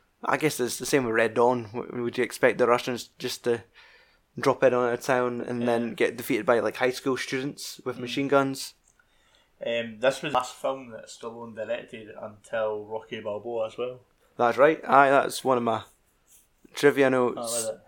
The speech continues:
Speaker 1: Aye, but
Speaker 2: <laughs>
Speaker 1: I've, I do have a note of what he did direct before it.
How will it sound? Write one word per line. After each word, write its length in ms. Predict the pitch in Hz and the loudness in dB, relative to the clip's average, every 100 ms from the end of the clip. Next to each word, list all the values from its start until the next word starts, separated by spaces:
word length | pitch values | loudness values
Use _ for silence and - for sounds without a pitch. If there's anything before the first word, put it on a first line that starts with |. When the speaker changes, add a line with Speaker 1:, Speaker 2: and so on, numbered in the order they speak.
| - | 2
Speaker 1:
Aye, 300 | 127 127 123 | 6 6 6
but 80 | 127 | 4
Speaker 2:
<laughs> 40 | |
Speaker 1:
I've, 360 | 104 131 - - | 4 2 -2 2
I 120 | 123 | 2
do 360 | 123 123 147 143 | 2 2 4 6
have 220 | 135 123 | 4 4
a 40 | |
note 180 | 120 117 | 0 -2
of 140 | 113 107 | 0 0
what 140 | 120 | 0
he 60 | 113 | 0
did 300 | 120 - - | -6 -6 0
direct 440 | 120 120 - _ | 2 2 -2 _
before 460 | - - - 147 117 | -18 -12 0 4 4
it. 120 | - | 2